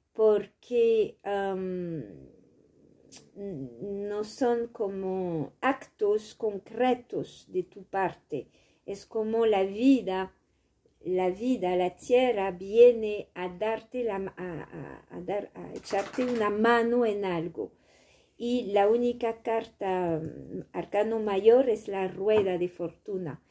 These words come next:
la rueda que se mueve, ¿ah? Eh, la oportunidad, el golpe de suerte, la, el movimiento número diez, el inicio de un nuevo ciclo energético, ¿ah?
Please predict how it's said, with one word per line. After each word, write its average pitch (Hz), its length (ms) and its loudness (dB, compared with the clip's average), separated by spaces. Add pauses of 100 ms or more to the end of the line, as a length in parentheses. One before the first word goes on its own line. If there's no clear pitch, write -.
(260)
la 175 200 0
rueda 214 520 4
que 220 120 -6
se 202 200 -8
mueve, 185 600 -6 (220)
¿ah? 202 200 -10 (460)
Eh, 175 580 2
la 185 120 4
oportunidad, 185 1000 0
el 180 180 2
golpe 190 400 2
de 180 140 2
suerte, 226 840 2
la, 180 440 -2 (480)
el 196 200 0
movimiento 214 960 4
número 190 500 0
diez, 208 560 0 (120)
el 196 220 0
inicio 214 560 0
de 185 180 4
un 190 240 -2
nuevo 208 400 2
ciclo 254 640 2
energético, 214 920 -2 (180)
¿ah? 196 180 -10